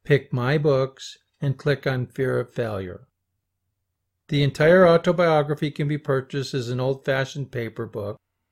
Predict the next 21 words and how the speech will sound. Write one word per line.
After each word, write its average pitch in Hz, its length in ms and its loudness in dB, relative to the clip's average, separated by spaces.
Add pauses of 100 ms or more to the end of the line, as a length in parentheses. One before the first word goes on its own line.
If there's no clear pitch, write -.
(220)
or 151 200 2
an 160 100 -4
ebook, 151 580 -2 (440)
as 156 200 2
well 160 220 6
as 160 160 2
an 160 80 0
eleven-disc 143 760 2
audiobook 139 680 2
set, 131 520 -4
or 143 140 0
can 160 200 -2
be 147 100 0
downloaded 143 600 0
from 139 180 -4
the 135 140 -4
audiobook 135 640 0
site 131 340 -4
A 131 180 -4
C 120 320 -6
X. 101 480 -10